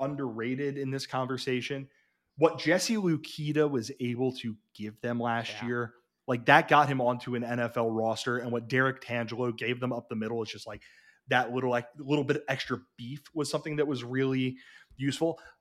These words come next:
Speaker 1: I'm going to kinda cop out here,
Speaker 2: Okay.
Speaker 1: which is I'm going to go back to my take from the beginning of the season, which is, you know, I've had it throughout the season.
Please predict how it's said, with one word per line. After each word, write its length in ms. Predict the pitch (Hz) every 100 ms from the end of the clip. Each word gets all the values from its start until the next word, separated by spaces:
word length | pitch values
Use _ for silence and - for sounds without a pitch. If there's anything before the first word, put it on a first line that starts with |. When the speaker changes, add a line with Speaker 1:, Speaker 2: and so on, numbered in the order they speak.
| _ _ _
Speaker 1:
I'm 360 | 151 180 202 165
going 240 | 202 208
to 60 | 190
kinda 200 | 156 147
cop 300 | - 127 123
out 200 | 113 117
here, 180 | - 120
Speaker 2:
Okay. 60 | - _
Speaker 1:
which 240 | 139 135 135
is 300 | 131 127 127
I'm 80 | 139
going 120 | 156
to 60 | 165
go 200 | 143 147
back 280 | 143 131 -
to 80 | 135
my 160 | 127
take 320 | 127 135 127
from 100 | 127
the 80 | 117
beginning 400 | 107 110 123 117
of 60 | 113
the 60 |
season, 720 | 104 - 110 110 104 107 139 127 _ - 127
which 240 | 131 -
is, 120 | 113 107
you 120 | 135 113
know, 100 | 101
I've 120 | 107
had 160 | 123 120
it 100 | -
throughout 220 | 107 107
the 60 |
season. 320 | - 92 -